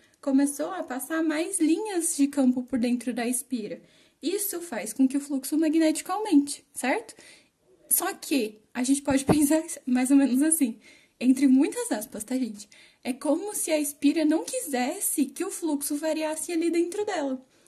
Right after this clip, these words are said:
Então, ela vai gerar uma corrente induzida pra criar um campo magnético que compense a variação desse fluxo. Então, o que que vai acontecer?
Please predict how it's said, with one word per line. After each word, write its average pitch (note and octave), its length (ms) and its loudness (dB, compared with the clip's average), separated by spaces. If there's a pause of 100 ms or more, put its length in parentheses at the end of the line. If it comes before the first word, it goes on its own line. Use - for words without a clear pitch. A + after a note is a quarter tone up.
Então, E4+ 360 0
ela C4+ 300 -2
vai B3+ 440 -4 (120)
gerar C4+ 560 -2 (240)
uma C#4+ 240 8
corrente B3 960 -2 (180)
induzida D4 880 4 (320)
pra C#4+ 200 0
criar D4 680 -2
um E4+ 240 0
campo A#3+ 720 0 (640)
magnético C4+ 880 0
que C#4+ 160 0
compense C#4+ 1040 -4
a D4 140 -4
variação D4+ 600 2
desse D4 320 2
fluxo. D4 400 -6
Então, C4 180 0
o - 20 4
que D#4+ 100 -2
que E4+ 120 -10
vai D#4+ 100 -2
acontecer? C#4+ 580 -2